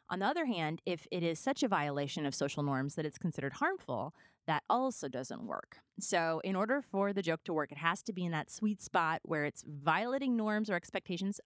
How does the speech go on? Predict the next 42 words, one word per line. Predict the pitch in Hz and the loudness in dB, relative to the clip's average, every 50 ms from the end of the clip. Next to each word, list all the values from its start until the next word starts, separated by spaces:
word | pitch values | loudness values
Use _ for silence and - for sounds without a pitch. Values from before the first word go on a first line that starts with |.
| _ _ _ _ _ - | _ _ _ _ _ -6
at | 269 - | -4 0
least | 311 311 330 - - | 0 0 0 0 0
a | 233 | 0
little | 262 311 320 269 202 | 0 2 2 2 2
bit, | - 143 135 143 - - - - - - - | 2 2 0 0 -2 -6 -16 -20 -12 -4 0
but | 226 220 | 0 2
not | 233 233 233 262 - - | 2 2 0 0 -2 -2
too | - 277 | 0 2
much | 247 214 202 - - | 2 2 0 -2 -2
that | 208 185 | -2 -2
it's | - - - - | -2 -2 -4 -2
seen | - 180 175 170 | 0 0 2 2
as, | 165 147 | 0 0
like, | 151 151 - - 139 | -2 -4 -4 -2 0
out | 143 151 151 | 2 2 2
of | 151 143 135 | 0 -2 -2
bounds, | - 127 139 143 160 147 139 139 131 - - | -2 -2 0 0 0 0 -2 -2 -4 -4 -4
like, | 147 143 - - - - _ - | -6 -6 -6 -8 -20 -20 _ -10
morally | 139 143 147 151 160 156 151 147 143 143 139 | -6 -4 -2 0 0 0 0 0 -2 -4 -4
or | 127 123 | -4 -2
ethically, | 135 135 - - 120 - - - - - | -2 -4 -4 -6 -12 -12 -12 -14 -10 -8
right? | - 131 - - _ _ _ _ _ _ _ _ _ _ _ _ _ _ _ _ _ _ _ - | -8 -8 -8 -10 _ _ _ _ _ _ _ _ _ _ _ _ _ _ _ _ _ _ _ -2
The | 196 - | -2 -2
problem, | - - 277 311 440 453 - 262 202 160 143 156 165 226 349 - - _ _ _ _ _ _ _ _ - | 0 0 2 2 2 0 0 0 0 0 -2 -2 -2 -4 -4 -6 -8 _ _ _ _ _ _ _ _ -4
of | 165 170 - - | -4 -4 -4 -8
course, | - 139 113 - - - - - - - _ _ _ _ _ _ _ - | -8 -6 -4 -2 -2 -2 -2 -4 -6 -10 _ _ _ _ _ _ _ 0
is | 208 214 208 185 | 0 0 2 2
that | 220 208 - - | 0 0 0 2
many | 208 196 190 220 269 | 0 0 0 -2 -2
people | - - 240 226 247 226 | -2 -2 -2 -2 -2 -2
have | 214 202 175 165 160 | -2 -2 -2 -2 -2
different | - 170 - - 202 - - | -4 -4 -2 -2 -4 -2 -2
definitions | 175 160 - - 180 220 339 - - - 226 214 214 208 - - - | -2 -2 -2 -2 -2 -2 -2 -2 0 0 2 2 2 0 -2 -2 0
of | 180 180 165 165 | 0 0 0 0
what | 170 156 190 226 - _ _ _ _ _ _ _ | 0 2 2 0 0 _ _ _ _ _ _ _
might | - 151 170 - - - | -4 -2 -2 -2 0 0
be | 240 247 | -2 0
considered | - 233 214 - 233 226 254 208 | 2 0 0 2 2 0 0 0
benign | 190 196 190 190 240 285 262 170 147 147 156 - | 0 -2 -2 0 -2 -2 -2 -2 -4 -4 -4 -2
or | 170 170 190 | -2 0 0
a | 208 | 0
violation, | 180 185 196 214 226 254 294 320 - - - - - 165 | 0 0 0 0 0 -2 -4 -4 -6 -8 -10 -12 -14 -18